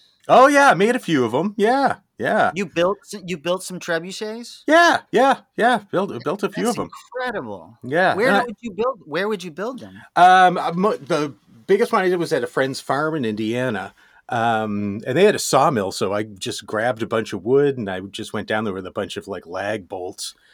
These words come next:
Speaker 1: and, uh, lag screws
Speaker 2: <laughs>
Speaker 1: and just, like, totally, yeah, put together, like, a, you know, not including the arm, the base of the thing was about sixteen feet tall,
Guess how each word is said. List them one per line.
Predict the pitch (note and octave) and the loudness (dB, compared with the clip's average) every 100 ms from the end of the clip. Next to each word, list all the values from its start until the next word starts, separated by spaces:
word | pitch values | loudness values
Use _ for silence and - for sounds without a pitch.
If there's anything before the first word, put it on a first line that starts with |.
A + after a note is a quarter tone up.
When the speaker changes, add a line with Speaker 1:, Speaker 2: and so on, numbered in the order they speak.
| _ _ - | _ _ -10
Speaker 1:
and, | G2+ G2 | -8 -6
uh, | F#2+ F#2 | -6 -6
lag | G2 F#2+ - | -6 -8 -10
screws | - G#2+ G2+ G2+ G2+ - E4+ - _ | -6 -2 -2 -2 -4 -6 -8 -10 _
Speaker 2:
<laughs> | _ _ D#3 | _ _ 0
Speaker 1:
and | C#3 B2+ G#2+ | 2 0 0
just, | C3 A2+ - | -2 -2 -2
like, | A2+ A2 G#2 - _ _ _ | 0 0 -4 -14 _ _ _
totally, | - B2+ B2 B2 B2+ B2 B2+ B2+ C3 C3 - _ _ _ _ _ - | -2 0 2 0 -4 -4 -6 -6 -8 -10 -14 _ _ _ _ _ -4
yeah, | D#3+ G#3+ C#3 | 0 2 2
put | - C3 | 0 -2
together, | A#2 C3+ C3 | -2 0 -2
like, | G#2 | -2
a, | G#2 G2+ G2+ _ _ _ _ _ _ _ - | -4 -4 -6 _ _ _ _ _ _ _ -8
you | C3+ | -2
know, | A#2 G#2+ | -2 0
not | A#2 D#3+ F#3 | 2 2 2
including | - F#3+ D#3+ B2 | -2 -2 0 0
the | A2+ | 2
arm, | C#3 B2 G2 | 2 2 -2
the | G2 | -8
base | - C3+ D#3 - | -2 0 0 -4
of | G#2 | -10
the | |
thing | G#2 G2+ F#2 | -6 -6 -6
was | F#2 | -12
about | F#2+ F2+ F#2 | -10 -12 -10
sixteen | - A#2+ - A2+ G#2 G2+ | -8 -10 -8 -10 -10 -10
feet | A2+ G2+ - | -12 -14 -10
tall, | G#2+ F2+ F2+ F#2 | -6 -4 -4 -6